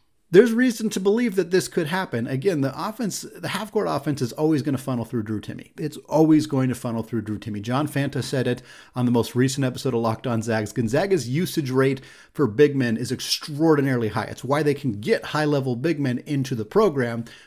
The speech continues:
because they can say, "Look, we're going to use you a lot. You're going to be heavily utilized in this offense." That's not going to change. That's why this prediction is, is bold, because Timme's the most obvious candidate to score forty points in the game. He's come pretty freaking close to already doing it,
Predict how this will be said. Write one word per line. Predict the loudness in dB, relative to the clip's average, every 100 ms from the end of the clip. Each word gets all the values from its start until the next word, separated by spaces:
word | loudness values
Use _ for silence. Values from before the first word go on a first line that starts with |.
| -6
because | 0 2
they | 2
can | 2 -2
say, | 0 0
"Look, | 2 2
we're | 0
going | 0 2 2 0
to | -4
use | -2 -2 -2 -2
you | -2
a | -2
lot. | -2 -2 -4 -4
You're | -6
going | -2 0 0 0
to | -2
be | -4
heavily | -6 -6 -4 -2 -2
utilized | 0 0 0 0 -4 -6 -10 -18 -20 -20 _
in | -2 0
this | 2 0
offense." | -2 -4 -4 -10
That's | -8 -4 -4
not | -2
going | -2 -2 -2
to | -4
change. | -6 -2 -2 -2 -8 -14 -20 -18 -10
That's | -8 -2
why | -2
this | -2
prediction | -2 0 0 -2
is, | -4 -4
is | -2 0
bold, | 0 2 4 4 0 -2
because | -4 0 0 0 -4 -14 _
Timme's | -6 -4 -4
the | -2
most | -4 -4
obvious | -6 -4 0 0
candidate | -2 -2 0 0 -2
to |
score | -6 -4 -4
forty | -2 -2 -2
points | -2 -4 -4
in |
the | -4
game. | -2
He's | -2 -2
come | 0
pretty | 0 0
freaking | 0 -2 -2 -4
close | -2 -4 -4
to | -8 -2
already | 0 0 -2
doing | -6 -4 -2 -2 -4
it, | -8 -10